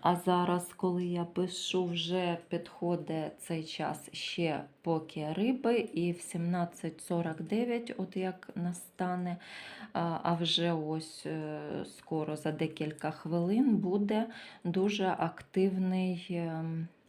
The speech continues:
знак Овен. Так? Із риб переходить, а, в Овен. Тож, е, давайте будемо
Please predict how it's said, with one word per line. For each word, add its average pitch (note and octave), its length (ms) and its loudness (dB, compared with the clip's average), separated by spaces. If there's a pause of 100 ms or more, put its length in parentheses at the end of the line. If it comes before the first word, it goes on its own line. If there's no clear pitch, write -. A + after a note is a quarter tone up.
знак E3+ 720 2 (380)
Овен. C#3+ 540 2 (640)
Так? A#3+ 320 -2 (300)
Із D#3+ 320 -4 (100)
риб G3 420 2 (120)
переходить, G3 1000 0 (580)
а, E3+ 300 0
в - 180 -8 (100)
Овен. D3+ 720 2 (280)
Тож, C4+ 460 0
е, - 220 -4 (380)
давайте G#3 640 0 (1700)
будемо D#3+ 720 0